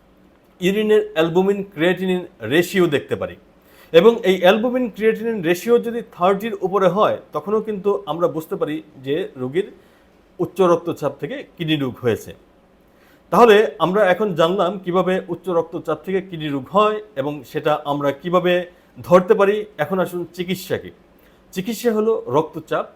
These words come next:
নিয়ন্ত্রণ করা। এখন বাজারে অনেক ধরনের উচ্চ রক্তচাপের ঔষধ রয়েছে, কিন্তু সবগুলো ঔষধ কিন্তু এই হাইপারটেনশন বা উচ্চ রক্তচাপজনিত যে কিডনি রোগ হয় সেটিকে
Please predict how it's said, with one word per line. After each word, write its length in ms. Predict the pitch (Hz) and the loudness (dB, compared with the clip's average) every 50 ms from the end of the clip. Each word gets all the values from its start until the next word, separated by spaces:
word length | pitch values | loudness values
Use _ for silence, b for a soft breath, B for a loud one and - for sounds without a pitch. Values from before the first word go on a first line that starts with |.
| _ _ 120 123 | _ _ -4 0
নিয়ন্ত্রণ 440 | 143 147 143 143 131 - 123 113 101 90 | 2 2 2 2 0 -2 -4 -6 -4 -6
করা। 140 | - 85 85 - - _ _ _ _ _ _ _ _ b b b b b b b b 160 | -8 -10 -10 -12 -18 _ _ _ _ _ _ _ _ b b b b b b b b 4
এখন 160 | 190 247 247 247 214 147 151 | 4 6 4 4 0 4 6
বাজারে 300 | 185 196 190 214 208 214 208 - - - 160 | 6 6 8 6 6 6 4 4 2 2 2
অনেক 140 | 202 226 220 196 | 2 2 2 2
ধরনের 300 | 220 220 220 220 220 214 - 165 | 0 0 0 -2 -4 -4 -4 -6
উচ্চ 140 | 165 - - 190 180 | -10 -6 -4 -2 -2
রক্তচাপের 460 | 175 175 - 175 - 170 165 160 160 - - 139 | -2 -4 -6 -8 -6 -4 -4 -4 -4 -4 -2 -4
ঔষধ 260 | 139 139 170 165 135 127 113 | -4 -2 -2 -4 -2 -2 -4
রয়েছে, 260 | 104 95 - - 90 - - _ _ _ _ _ b b b b b b | -4 -4 -6 -12 -18 -20 -20 _ _ _ _ _ b b b b b b
কিন্তু 140 | - 143 135 - 175 | -12 -12 -8 0 4
সবগুলো 360 | 196 220 214 208 226 240 254 233 - - 175 | 4 4 4 2 0 2 2 2 2 4 2
ঔষধ 280 | 180 175 - 214 214 214 214 226 | 2 2 2 0 -2 -2 -2 -4
কিন্তু 220 | 220 190 202 254 294 269 - - _ _ - 160 | -4 -4 -4 -6 -6 -6 -10 -14 _ _ -2 0
এই 80 | 180 226 247 - - - | 0 0 -2 -8 -14 -8
হাইপারটেনশন 760 | 135 139 156 160 - 202 - - - 185 196 190 196 220 214 214 202 185 - - _ _ _ _ _ - 156 147 - _ - 139 | -4 -4 -2 -2 -2 -6 -8 -6 -6 -6 -6 -6 -4 -6 -6 -6 -8 -12 -16 -20 _ _ _ _ _ -20 -20 -20 -20 _ -2 2
বা 100 | 156 160 165 - - 190 | 4 4 4 4 2 -2
উচ্চ 160 | 190 - - 214 196 | -4 0 0 2 2
রক্তচাপজনিত 720 | 196 190 - 208 185 - 196 185 165 156 175 175 170 160 175 165 156 | 2 0 -2 -6 -6 -4 -4 -4 -4 -2 -2 -2 0 -2 -2 -4 -4
যে 80 | 165 160 - | -6 -6 -6
কিডনি 220 | 185 170 165 170 160 | -12 -12 -8 -6 -4
রোগ 120 | 156 151 127 160 | -4 -4 -2 0
হয় 200 | 233 208 160 170 196 b b b b b b _ - - | 0 0 0 0 -4 b b b b b b _ -18 -12
সেটিকে 320 | - 143 - 196 185 214 | -12 -10 -10 -2 -2 -2